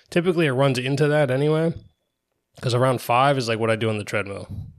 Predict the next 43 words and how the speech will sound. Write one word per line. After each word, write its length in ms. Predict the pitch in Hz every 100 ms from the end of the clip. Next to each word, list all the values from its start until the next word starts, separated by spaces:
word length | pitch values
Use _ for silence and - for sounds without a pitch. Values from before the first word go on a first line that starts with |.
| -
You 140 | 113
walk 260 | 110 117 120
for 140 | 127
five, 480 | - 117 113 117 113 _ _ _ _ _ _ _
maybe 200 | 117 117
you 100 | 110
roll 300 | 107 120 123
up 100 | 120
and 120 | 117
down 360 | 113 117 117 120
on 140 | 120
the, 80 | 113
like, 160 | 110 110
little 180 | 110
foam 240 | 101 123 120
roller 180 | 117 113
for 120 | 117
five 280 | - 117 117
minutes 300 | 120 127 -
just 180 | 120 -
to 60 |
get 160 | 117 110
the, 340 | 113 110 110 - _ _ _ -
the 80 |
torso 400 | 113 120 117 131
opened 280 | 127 131 131
up. 280 | 143 156 _ _ _ _ _ _ -
But 200 | 110 -
all 260 | 131 139
in 60 | 123
all, 220 | 110 123
it's 100 | 127
probably 200 | 131 123
around 200 | 104 95
ten, 160 | - 110
fifteen 400 | - - - 104
minutes, 260 | 104 -
to 60 | -
be 140 | 135
honest. 420 | 113 113 - - - _ _ _ _ -
Um, 120 | 113
and 100 | 120
then 260 | 127 123